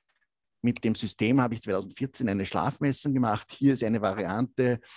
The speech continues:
äh, die einen gesunden Schlaf zeigt. Meine war bei weitem nicht so. Ähm, ich bekomme hier generell, das ist die, äh, Ha-, von Heart Balance, äh, eine Auswertung, wie man, äh, äh, eine Messung machen kann.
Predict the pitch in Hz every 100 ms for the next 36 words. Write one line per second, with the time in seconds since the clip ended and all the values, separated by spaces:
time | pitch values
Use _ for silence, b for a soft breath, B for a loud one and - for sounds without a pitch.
0 | B B B B - 107 107 104 - 107
1 | 101 95 104 127 156 - 143 135 117 123
2 | - 117 110 107 - 92 90 104 98 95
3 | 98 82 95 - 143 135 135 - 139 139
4 | - B B B B B - 110 110 113
5 | 117 117 - - - - - 113 107 98
6 | 113 143 135 - - 117 123 117 113 110
7 | 113 - - 110 104 101 98 87 95 85
8 | 98 87 85 - 101 90 92 101 - 123
9 | 127 135 139 - - 123 113 104 107 110
10 | 92 110 117 104 101 113 110 110 - 104
11 | 101 98 101 - 87 85 65 85 82 76
12 | 85 98 135 - 143 127 110 - 123 113
13 | 107